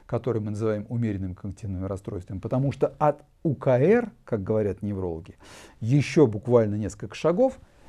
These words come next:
и мы приближаемся к деменции. В то же самое время,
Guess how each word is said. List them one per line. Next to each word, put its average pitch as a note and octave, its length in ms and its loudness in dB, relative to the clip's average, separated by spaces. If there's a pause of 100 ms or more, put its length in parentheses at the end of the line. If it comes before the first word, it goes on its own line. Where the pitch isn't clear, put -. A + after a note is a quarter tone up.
(140)
и E3+ 140 2
мы G3+ 100 2
приближаемся A#2 640 -6
к G#2+ 80 -12
деменции. D#2 460 -12 (460)
В - 140 -20
то C#3+ 180 4
же F#3 100 0
самое G#2 380 -2
время, D#2+ 340 -8